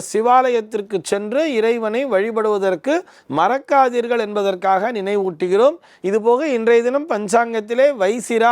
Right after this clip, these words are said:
அப்படின்னு சொல்லி கொடுத்திருப்பா. வைசிரா அப்படின்னு சொன்னா இன்னைக்கு அந்த வைத்ருதிங்கிற யோகம் வந்துடுறதுனால இன்றைய தினம் வைத்ருதி ஸ்ராத்தம் என்று பஞ்சாங்கத்திலே கொடுத்திருப்பார்கள். அதாவது ஒரு வருடத்திலே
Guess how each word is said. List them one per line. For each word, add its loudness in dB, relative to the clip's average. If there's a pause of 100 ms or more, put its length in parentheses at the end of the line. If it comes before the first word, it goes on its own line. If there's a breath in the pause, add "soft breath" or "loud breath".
அப்படின்னு -4
சொல்லி -2
கொடுத்திருப்பா. 0 (280 soft breath)
வைசிரா 2
அப்படின்னு -4
சொன்னா -2
இன்னைக்கு -4
அந்த -2
வைத்ருதிங்கிற 0
யோகம் -2
வந்துடுறதுனால 0 (260 soft breath)
இன்றைய 2
தினம் -4
வைத்ருதி -2 (120)
ஸ்ராத்தம் 0
என்று -4
பஞ்சாங்கத்திலே -2
கொடுத்திருப்பார்கள். -2 (240 soft breath)
அதாவது 0
ஒரு 2
வருடத்திலே 2